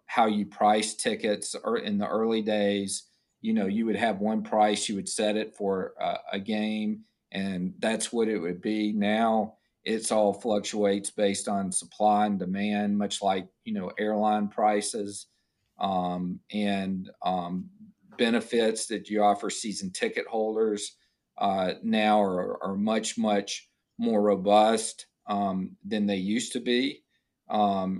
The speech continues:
and the whole premium areas that are offered now in arenas are, um, you know, light years ahead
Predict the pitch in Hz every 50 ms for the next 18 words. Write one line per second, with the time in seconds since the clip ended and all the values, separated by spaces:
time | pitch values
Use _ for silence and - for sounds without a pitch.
0 | - - 104 107 104 101 98 95 95 95 95 - - _ - 104 107 98 95 110
1 | - 131 120 110 110 107 - - 127 117 113 117 120 120 120 120 120 120 - -
2 | 117 110 107 113 110 110 107 110 104 104 - 110 107 101 101 - - 104 107 104
3 | - - 113 104 104 107 104 104 104 107 101 104 110 113 - 117 101 98 98 101
4 | 104 104 104 107 107 107 104 101 - - _ _ _ _ _ _ _ _ - -
5 | 95 92 90 90 90 85 - - _ _ _ _ _ _ _ - 101 90 87 82
6 | 80 - 92 87 _ _ _ _ _ - 107 101 92 90 82 82 - - - 98
7 | 101 107 117 120 110 113 113 110 107 107 101 - 98 90 - - 117 107 104 104
8 | 104 101 98